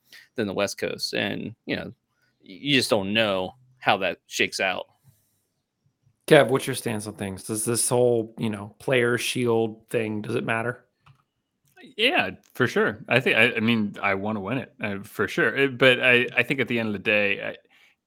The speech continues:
Speaker 3: it's, it's more clear and tangible and in our hands if we say we were top of the East this season. Um, and that just,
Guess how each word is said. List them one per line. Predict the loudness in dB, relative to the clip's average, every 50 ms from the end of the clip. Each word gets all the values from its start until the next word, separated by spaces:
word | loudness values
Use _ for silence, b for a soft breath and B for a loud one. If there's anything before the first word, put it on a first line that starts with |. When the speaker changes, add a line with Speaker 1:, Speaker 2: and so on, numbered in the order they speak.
| _ _ -4 0
Speaker 3:
it's, | 2 2 0 0 -4 -2
it's | -2 -2 -2 -2 -2
more | 0 2 2 2 2
clear | 0 -2 0 0 2 2
and | 2 0 -2
tangible | -4 -4 -4 -4 -4 -4 -6 -4 -4 -2 -4 -4 -6 -6 -8
and | -8 -8 -6
in | -4 -4 -4 -4
our | -4 -8
hands | -8 -6 -6 -4 -4 -4 -6 -8 -12 -12 -10 -10
if | -10 -10 -10 -10
we | -12 -10 -10 -10
say | -10 -8 -6 -6 -6 -6 -6 -8 -10 -12 -14 -16 -16 -14 -12
we | -10 -10 -10
were | -10 -10 -10
top | -8 -6 -8 -8 -8
of | -12
the | -14
East | -12 -12 -14 -14 -12
this | -14 -14 -12
season. | -12 -14 -14 -14 -14 -16 -18 -20 _ _ -14 -12
Um, | -10 -10 -8 -10 -10 -10 -12 -12 -14 -14 -12 -10
and | -8 -8
that | -8 -8 -10
just, | -10 -16 -18